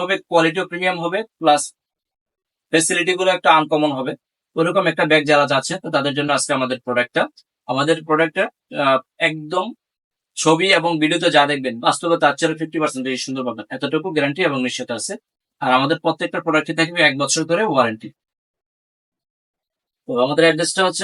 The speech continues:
কনসেপ্ট টাওয়ার, ফার্স্ট ফ্লোর, শপ নাম্বার দুশো দশ, দুশো এগারো, গ্রিন রোড, পাঞ্চপুর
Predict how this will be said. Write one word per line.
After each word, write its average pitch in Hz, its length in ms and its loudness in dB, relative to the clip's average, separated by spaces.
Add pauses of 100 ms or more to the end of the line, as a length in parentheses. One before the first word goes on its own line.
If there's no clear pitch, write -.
(120)
কনসেপ্ট 170 400 2
টাওয়ার, 165 220 6 (180)
ফার্স্ট 151 220 4
ফ্লোর, 170 200 2 (300)
শপ 151 220 4
নাম্বার 165 240 4
দুশো 165 240 -2
দশ, 175 120 4 (120)
দুশো 156 260 0
এগারো, 165 200 2 (480)
গ্রিন 156 260 0
রোড, 214 120 0 (380)
পাঞ্চপুর 165 360 2